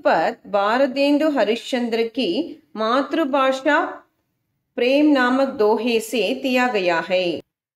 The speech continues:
அதாவது இந்த ல-, இந்த பேராகிராஃப்ஸ் வந்து பாரதேந்து ஹரிச்சந்திரனுடைய மாத்ருபாஷான்ற தோஹையில இருந்து கொடுத்திருக்காங்கன்னு சொல்லியிருக்காங்க. இதுவுமே இதனுடைய சந்தர்ப்பம் என்னன்னு பார்க்கும்போது,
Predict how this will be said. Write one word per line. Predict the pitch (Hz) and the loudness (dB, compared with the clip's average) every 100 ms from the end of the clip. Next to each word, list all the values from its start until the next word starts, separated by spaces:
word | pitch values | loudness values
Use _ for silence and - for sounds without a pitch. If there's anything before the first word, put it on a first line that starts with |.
| _ _ _ _ _ _ _ _ | _ _ _ _ _ _ _ _
அதாவது | 202 214 214 196 151 370 - _ _ | -6 -2 0 0 0 -2 -4 _ _
இந்த | - 247 277 320 | -4 2 4 4
ல-, | 262 220 214 | 4 0 0
இந்த | 247 294 | 0 0
பேராகிராஃப்ஸ் | 233 208 220 240 | 0 0 -2 -6
வந்து | 190 190 339 - _ _ - | -4 -2 -4 -6 _ _ -4
பாரதேந்து | 208 247 262 277 277 | -2 0 0 0 2
ஹரிச்சந்திரனுடைய | 277 202 214 247 220 185 226 302 | 0 0 -2 -4 -2 -2 0 0
மாத்ருபாஷான்ற | 208 233 285 262 269 262 269 247 240 453 _ _ _ | 0 -2 -2 -2 -2 -2 -2 0 -2 -4 _ _ _
தோஹையில | 233 254 285 | -2 0 2
இருந்து | 254 220 240 | 2 2 0
கொடுத்திருக்காங்கன்னு | 269 190 - - 185 185 214 | -2 -2 -4 -4 -2 -2 -4
சொல்லியிருக்காங்க. | 190 170 175 180 | -4 -4 -2 -2
இதுவுமே | 180 185 196 170 208 440 - - _ _ _ _ | -2 -2 -4 -2 0 -2 -4 -16 _ _ _ _
இதனுடைய | 240 233 233 214 | -6 -2 0 0
சந்தர்ப்பம் | 233 262 294 339 269 | 0 2 2 2 2
என்னன்னு | 226 247 | 2 0
பார்க்கும்போது, | 240 - 190 170 175 349 | -2 -4 -4 -4 -2 0